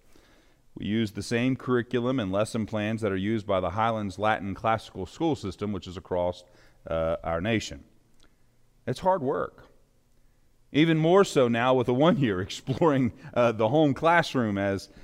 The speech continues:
Shauna tries to teach the other three. Now, homeschool families choose that as an option for a whole host of reasons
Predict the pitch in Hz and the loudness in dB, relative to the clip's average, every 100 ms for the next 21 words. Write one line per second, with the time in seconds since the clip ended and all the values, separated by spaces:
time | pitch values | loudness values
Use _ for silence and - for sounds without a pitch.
0 | - - 127 131 117 - 117 117 110 - | -20 -8 -2 0 -2 0 2 2 0 -6
1 | 95 123 104 - 92 87 87 104 98 71 | -6 -4 -4 -4 -2 -2 -4 -4 -4 -6
2 | - _ _ _ _ _ _ _ _ _ | -10 _ _ _ _ _ _ _ _ _
3 | _ _ _ - 175 - 226 320 - 226 | _ _ _ 0 0 4 4 4 4 2
4 | 208 202 185 165 - - 202 160 127 113 | 2 2 2 0 -2 -2 0 0 0 -2
5 | 117 139 147 123 120 123 120 131 120 113 | 0 2 2 0 -2 -2 0 0 -2 -6
6 | 101 113 104 143 135 98 151 139 - 85 | -6 0 0 4 2 4 2 0 -4 -6
7 | 104 90 - - - | -4 -4 -8 -20 -20